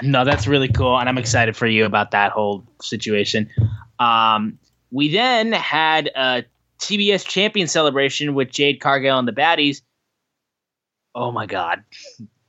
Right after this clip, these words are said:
Her fucking outfit. This girl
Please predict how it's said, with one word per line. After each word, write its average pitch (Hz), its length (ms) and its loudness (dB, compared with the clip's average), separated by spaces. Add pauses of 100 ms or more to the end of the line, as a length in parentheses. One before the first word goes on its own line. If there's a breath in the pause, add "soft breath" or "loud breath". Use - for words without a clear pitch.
(100)
Her 151 640 0
fucking - 800 -4
outfit. 98 640 -4
This 151 800 -2 (440)
girl 107 460 0